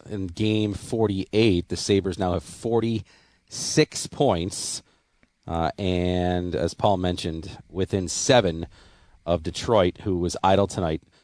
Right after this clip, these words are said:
But passing Montreal, now within two of Pittsburgh, although the Penguins do have four games in hand, and then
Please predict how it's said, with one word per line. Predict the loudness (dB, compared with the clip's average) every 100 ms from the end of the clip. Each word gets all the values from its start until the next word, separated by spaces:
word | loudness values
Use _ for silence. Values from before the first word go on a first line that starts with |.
| _ -6
But | -6
passing | 0 2 4 2
Montreal, | 4 2 2 6 8 8 4 -2 _ -2
now | 2 4
within | 4 2 -2
two | 0 0
of | 0 2
Pittsburgh, | 2 2 0 4 4
although | 4 2
the |
Penguins | 0 -2 -2 -4
do | 0
have | 4 2
four | 0 -4 -2
games | -2 -4
in | -6
hand, | 0 2 2
and | 2
then | 0